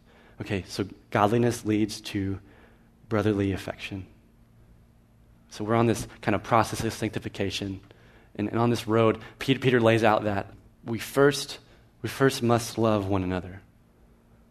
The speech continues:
That before the body of Christ can do anything, it has to be solid and, on, and firm on the foundation of Christ, and we need to l-, be united in the love God has for us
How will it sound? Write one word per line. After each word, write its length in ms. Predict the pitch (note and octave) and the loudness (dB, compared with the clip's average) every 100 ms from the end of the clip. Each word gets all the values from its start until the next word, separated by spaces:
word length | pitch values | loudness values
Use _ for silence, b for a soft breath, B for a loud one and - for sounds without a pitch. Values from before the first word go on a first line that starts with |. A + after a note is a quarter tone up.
| _ | _
That 80 | - | -6
before 280 | G#2 - C3 | -6 2 2
the 60 | A2+ | 4
body 220 | A2+ A2+ | 4 4
of 100 | A2 | 2
Christ 240 | A#2 G#2+ | 0 0
can 100 | A#2 | -2
do 120 | G#2+ - | -2 0
anything, 340 | A2+ G#2+ G#2 | -2 -2 -4
it 60 | G2+ | -4
has 160 | G#2 | -4
to 60 | G#2 | -6
be 80 | G#2 | -8
solid 520 | - A#2 A2+ A#2+ A#2 B B | -2 2 2 2 -2 B B
and, 100 | - | -4
on, 220 | G#2+ G#2 G2+ | 0 0 -2
and 120 | A2+ G#2 | -4 0
firm 280 | A#2 A#2 | 4 4
on 40 | A2+ | 4
the 60 | |
foundation 460 | A2 A2 G#2+ G#2 A2 | 2 2 2 2 -2
of 80 | G2 | 0
Christ, 340 | G2+ G2 - - | 0 0 -2 -6
and 100 | G#2 | -4
we 60 | |
need 180 | G#2+ G2+ | -4 -4
to 260 | - G#2+ G2 B B B | -4 -4 -6 B B B
l-, 220 | - A#2+ | -4 -2
be 140 | A2+ B2 | -2 -2
united 540 | A#2+ A#2+ A2 G#2+ A2 | 0 2 4 4 2
in 120 | G#2+ | 0
the 100 | G2+ | 0
love 340 | F#2+ G2+ G#2 G2 | 2 2 2 0
God 180 | G#2 F#2 | -2 -2
has 220 | F#2+ G2 | -4 -4
for 140 | G2+ | -6
us 240 | F#2+ F#2 | -6 -8